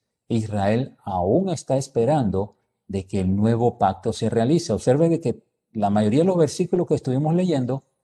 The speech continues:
está en el antiguo pacto, específicamente en Jeremías,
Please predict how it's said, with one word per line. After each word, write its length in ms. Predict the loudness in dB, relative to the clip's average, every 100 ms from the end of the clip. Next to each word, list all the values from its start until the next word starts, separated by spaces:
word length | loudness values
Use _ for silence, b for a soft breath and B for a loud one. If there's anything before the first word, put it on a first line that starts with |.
| _ -8
está 280 | -6 0 0
en 100 | 2
el 120 | 0
antiguo 800 | -2 -2 -2 0 0 -2 -6 _ _ _ 0
pacto, 420 | 2 2 -2 -4
específicamente 1400 | -4 -6 -6 -6 -6 -2 0 0 -2 -2 -4 -4 -4 -6
en 140 | -6
Jeremías, 840 | -4 -4 0 0 0 -2 -6 -12